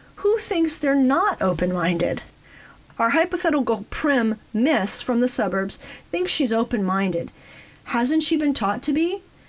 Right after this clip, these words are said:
Ask anyone and they'll say the same thing. They're pretty open-minded,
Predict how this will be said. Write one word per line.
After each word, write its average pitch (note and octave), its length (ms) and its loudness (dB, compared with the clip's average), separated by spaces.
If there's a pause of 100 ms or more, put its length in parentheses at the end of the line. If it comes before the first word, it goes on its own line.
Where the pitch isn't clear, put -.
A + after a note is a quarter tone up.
(120)
Ask D#4 280 0
anyone C#4+ 340 2
and G#3 140 0
they'll A3 120 0
say A3+ 240 -2
the A3 100 0
same A3 280 -2
thing. G3+ 420 -4 (520)
They're E4 120 0
pretty G4+ 320 0
open-minded, G4+ 680 0